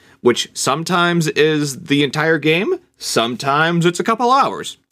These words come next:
I try to be as fair about it as I can, and sometimes I just go, "Okay, I get the point. So we're kinda done here." I mean, that's the weird thing. I,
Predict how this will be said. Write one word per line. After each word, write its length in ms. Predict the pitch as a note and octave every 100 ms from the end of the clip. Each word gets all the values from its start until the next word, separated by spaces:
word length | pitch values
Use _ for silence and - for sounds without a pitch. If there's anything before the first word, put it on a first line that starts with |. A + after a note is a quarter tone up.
| _ _ _ - -
I 140 | C3+ D3
try 1160 | - C3+ C#3+ D#3+ D#3+ D#3 D3+ D3+ G#3 C#4 - _
to 360 | - G3 F3+ F3+
be 240 | D#3+ F3
as 160 | E3+ E3+
fair 220 | D#3 D#3
about 260 | D#3 D3 D3
it 140 | C#3+
as 320 | - A2 A2+ -
I 240 | G2 F#2+ E2+
can, 920 | - - A#2 A2+ A2 A2 A2 C3+ F4+ A4 - _ _ _ _ _
and 180 | - A#3
sometimes 800 | G3 - G3+ F#3+ G3+ F3+ F3 F3+
I 260 | F#3 C#3+ D3
just 240 | C3+ D3
go, 180 | C#3 B2+
"Okay, 360 | E4 C4+ G3+ E3+ -
I 120 | G3
get 260 | E3+ D#3
the 100 | -
point. 460 | - - F#2+ - - _ _ -
So 160 | D3+ F3
we're 120 | F#3
kinda 320 | F#3+ F3+ C#3
done 280 | A#2+ A#2 G#2
here." 300 | G2+ E2+ - _ _ _ _
I 40 | C#3+
mean, 140 | D3
that's 280 | G3 F4 -
the 140 | D#3+
weird 360 | B2+ C3 B2+ A#2
thing. 200 | F#2+ D#2
I, 260 | A#2 A3